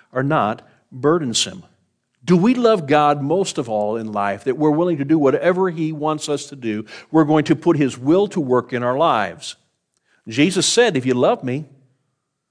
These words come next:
you're gonna do what I ask." We've got to raise our children that same way, don't we? We want them to be obedient to us. We want them,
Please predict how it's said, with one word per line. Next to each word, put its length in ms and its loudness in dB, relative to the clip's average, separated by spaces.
you're 100 -12
gonna 140 -6
do 140 -4
what 140 -2
I 140 -4
ask." 520 -16
We've 360 2
got 300 0
to 140 2
raise 480 2
our 140 2
children 480 2
that 180 2
same 360 -2
way, 200 2
don't 280 -4
we? 280 -12
We 200 6
want 320 2
them 140 2
to 100 6
be 180 2
obedient 580 2
to 140 -2
us. 220 -2
We 80 4
want 260 0
them, 180 2